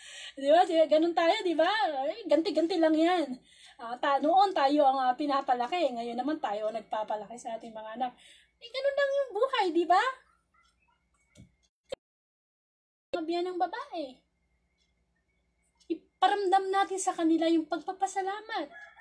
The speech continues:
paggalang, pagmamahal. Lalo na kung matanda na yung mga biyanan yung babae, ipakita nyo sa kanila na yung nalalabing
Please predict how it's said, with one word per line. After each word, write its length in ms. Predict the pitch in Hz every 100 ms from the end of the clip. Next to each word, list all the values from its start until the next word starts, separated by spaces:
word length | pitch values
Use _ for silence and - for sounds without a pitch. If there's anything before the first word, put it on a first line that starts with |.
| - - - -
paggalang, 880 | 208 190 185 254 339 392 403 262 202 _ _ _ _ _ _ _ _ -
pagmamahal. 960 | 269 262 277 277 - 392 480 415 453 _ _ _ _ _ _
Lalo 320 | 294 294 320
na 80 | 359 403
kung 80 | 359
matanda 400 | 330 311 285 269
na 80 | 269
yung 160 | 262
mga 160 | 254 247
biyanan 360 | 247 240 233 233
yung 80 | 220
babae, 240 | 202 233 - - -
ipakita 400 | 381 370 359 349
nyo 80 | 330
sa 160 | 311 320
kanila 320 | 302 311 302
na 80 | 294
yung 160 | 285
nalalabing 480 | 294 311 294 294